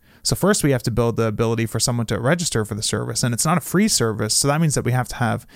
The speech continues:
Stripe integration and stuff like that. And I think what happens a lot of time is you, you kind of map backwards from, like, this,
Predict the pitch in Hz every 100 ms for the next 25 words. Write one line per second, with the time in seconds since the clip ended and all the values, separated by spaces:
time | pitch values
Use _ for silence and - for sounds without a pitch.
0 | - - - - - 190 151 123 110 107
1 | 104 113 107 110 - 104 107 - 101 -
2 | 127 117 - _ _ _ _ _ - -
3 | - - - 190 147 - 202 196 147 131
4 | 123 123 131 123 127 120 - - - -
5 | 190 175 143 143 151 147 - 127 127 143
6 | 117 101 104 - 123 117 110 123 110 -
7 | -